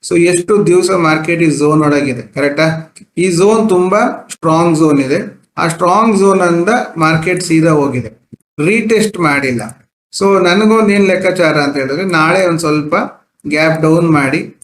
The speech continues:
ಮಾರ್ಕೆಟ್ ಅಲ್ಲಿ, ಯಾಕೆಂದ್ರೆ ಇಪ್ಪತ್ತೈದು ಸಾವಿರ ಸೈಕಾಲಜಿಕಲ್ ಲೆವೆಲ್ ಕೂಡ ಹೌದು, ಓಕೆನಾ? ಸೈಕಾಲಜಿಕಲ್ ಲೆವೆಲ್ ಆಗಿದ್ರಿಂದ ಮಾರ್ಕೆಟ್ ಅನ್ನ ರೀಟೆಸ್ಟ್ ಮಾಡ್ಲಿಕ್ಕೆ ಕರ್ಕೊಂಡ್ ಬರಬಹುದು.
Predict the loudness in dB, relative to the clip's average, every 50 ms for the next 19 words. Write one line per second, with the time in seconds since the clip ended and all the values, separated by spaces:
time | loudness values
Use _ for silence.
0 | _ _ _ _ -2 -2 0 -2 -2 -2 -4 -2 0 0 0 0 0 0 -2 -2
1 | -2 -2 -2 -2 0 0 0 0 0 0 0 0 0 0 0 0 0 0 0 0
2 | 0 0 0 0 -2 -2 -4 -4 -2 -2 0 0 0 0 0 -2 -4 -2 -2 0
3 | 0 0 0 0 0 -2 -2 -4 -6 -8 -6 -2 -2 0 0 -2 -2 -6 -10 -14
4 | -20 _ _ _ _ _ _ _ _ _ -10 -10 -6 -4 -2 -2 0 -2 -2 -6
5 | -8 -14 _ _ -6 -4 -4 -2 0 0 0 0 0 0 -2 0 0 2 2 2
6 | 2 2 2 2 0 0 0 -2 -2 -2 -2 -4 -4 -4 -2 -2 -2 -4 -6 -8
7 | -10 -8 -4 -2 0 0 0 -2 -2 -2 -2 -2 -2 0 0 0 0 0 0 0
8 | 0 0 -2 -2 -2 -2 -4 -4 -4 -4 -2 0 0 0 0 -2 -2 -4 -6 -4
9 | -4 -4 -4 -2 -2 -2 -4 -2 -2 -2 -2 0 0 -2 -2 -4 -4 -6 -6 -6
10 | -6 -6 -6 -4 -4 -4 -4 -6 -12 _ _